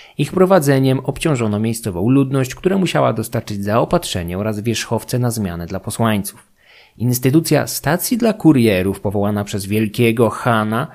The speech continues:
zostanie później mocno rozbudowana przez jego następców, zwłaszcza Ugedeja,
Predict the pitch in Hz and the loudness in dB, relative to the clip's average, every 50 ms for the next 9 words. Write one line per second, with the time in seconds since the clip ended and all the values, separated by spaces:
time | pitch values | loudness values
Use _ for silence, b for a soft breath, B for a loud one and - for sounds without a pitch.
0 | B B _ 120 120 - - 143 160 165 160 - 165 151 156 151 151 151 143 - | B B _ -6 -6 -4 -2 0 0 0 0 0 0 0 2 2 2 0 0 0
1 | - 143 143 139 135 131 139 131 127 120 120 117 117 113 - - 120 110 104 117 | 0 0 0 0 0 0 0 0 0 2 2 0 0 -2 -4 -4 -4 -2 0 0
2 | 117 117 113 110 - - 131 117 110 120 - 101 92 - - _ _ 117 117 113 | 0 0 0 0 0 0 2 2 0 -2 -6 -12 -14 -14 -18 _ _ -6 -2 0
3 | 117 120 117 - 127 110 - - - 131 127 131 123 123 131 131 131 123 113 98 | 0 0 0 0 -2 -2 -2 -2 -4 0 2 2 2 4 4 6 6 6 4 2
4 | 85 80 | 0 -2